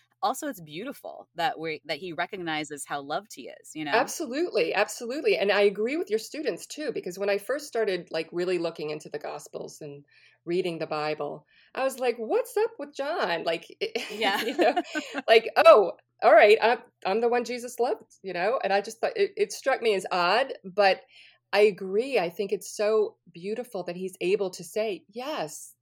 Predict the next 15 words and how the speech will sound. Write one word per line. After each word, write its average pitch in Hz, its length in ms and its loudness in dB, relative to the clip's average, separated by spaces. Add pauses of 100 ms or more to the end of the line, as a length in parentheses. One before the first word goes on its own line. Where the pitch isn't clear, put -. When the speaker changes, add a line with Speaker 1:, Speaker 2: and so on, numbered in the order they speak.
Speaker 2:
the 202 80 -4
Lord 214 260 0
loves 185 300 -8
me," 131 360 -12
and 160 280 -10 (640)
I, 165 140 -4
Speaker 1:
Mm-hmm. 123 180 -10
Speaker 2:
I 175 100 0
think 226 180 -4
we 202 120 2
should - 180 -10
all 175 220 -2
strive 165 440 -6
to 220 100 -10
that 151 280 -8